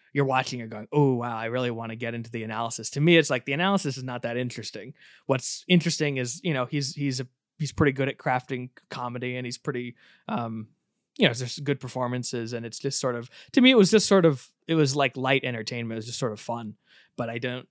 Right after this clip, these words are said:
you know, uh, I think people are, to me, to me, it seems kind of overrated in terms of, um, its profundity of what it's saying about,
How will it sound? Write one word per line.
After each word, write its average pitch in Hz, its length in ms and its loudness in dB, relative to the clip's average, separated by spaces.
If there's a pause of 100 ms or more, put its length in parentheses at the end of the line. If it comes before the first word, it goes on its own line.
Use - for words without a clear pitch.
(100)
you 131 160 -10
know, 117 180 -16 (300)
uh, 147 520 -14 (500)
I 156 120 -4
think 131 260 -6 (800)
people 139 280 0
are, 120 360 -2
to 185 100 6
me, 220 180 10
to 202 120 0
me, 196 120 6
it 190 80 4
seems 175 240 0
kind 156 160 2
of 131 120 -2
overrated 117 560 -2
in 117 140 -16
terms 123 320 -12
of, 117 240 -16 (520)
um, 120 420 -10
its - 200 0
profundity 123 800 -4
of 131 140 -12
what 120 140 -8
it's - 140 -8
saying 110 280 -8
about, - 300 -14